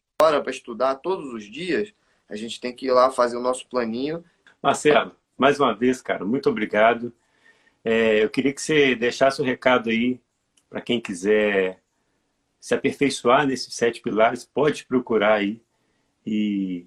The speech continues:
Speaker 2: você vai passar o, o esquema, como que é que você dá a sua didática aí, se é por Telegram, se é por, é Skype, né, que você faz?
Speaker 1: É, tô, tô, né, nesse momento aí eu tô, tô dando aulas via Skype.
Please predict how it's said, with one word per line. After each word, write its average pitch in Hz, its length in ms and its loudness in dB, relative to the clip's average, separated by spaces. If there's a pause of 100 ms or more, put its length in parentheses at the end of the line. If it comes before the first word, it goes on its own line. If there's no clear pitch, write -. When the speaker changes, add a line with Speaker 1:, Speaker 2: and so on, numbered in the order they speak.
(120)
Speaker 2:
você - 220 -8
vai 107 100 2
passar 110 380 0
o, 104 260 -4
o 95 220 -8
esquema, - 440 -4
como 110 220 -2
que - 160 -6
é 98 140 0
que - 80 -18
você 110 120 -6
dá 101 340 0
a 90 120 -14
sua 104 220 -10
didática 101 560 -2
aí, 101 200 -4
se - 180 -10
é - 20 -2
por 92 320 -8
Telegram, 101 760 -4
se - 200 -10
é - 40 -10 (280)
por, - 260 -12 (220)
é - 80 -4
Skype, 131 480 0
né, 147 160 0
que - 60 -18
você - 100 -6
faz? 160 400 0 (320)
Speaker 1:
É, 160 240 2
tô, 185 220 -4
tô, - 120 -14 (220)
né, 143 260 -10
nesse 139 300 -2
momento 131 400 -2
aí 127 60 2
eu 139 80 0
tô, 151 100 -4
tô - 340 -8
dando 123 180 -2
aulas 120 480 0 (320)
via 110 200 -10
Skype. 135 600 0